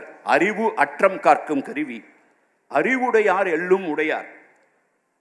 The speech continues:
கேடில் விழிச்செல்வம் கல்வி." இந்த கல்வியின் முன்னுரிமை, இந்த அறிவு சார்ந்த சமூகம் என்ற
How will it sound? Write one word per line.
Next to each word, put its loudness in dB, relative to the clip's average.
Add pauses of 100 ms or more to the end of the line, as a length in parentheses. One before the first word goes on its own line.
(180)
கேடில் 0
விழிச்செல்வம் -4
கல்வி." -8 (460)
இந்த -2
கல்வியின் 0
முன்னுரிமை, -2 (340)
இந்த -4
அறிவு 0
சார்ந்த -2
சமூகம் -4
என்ற -2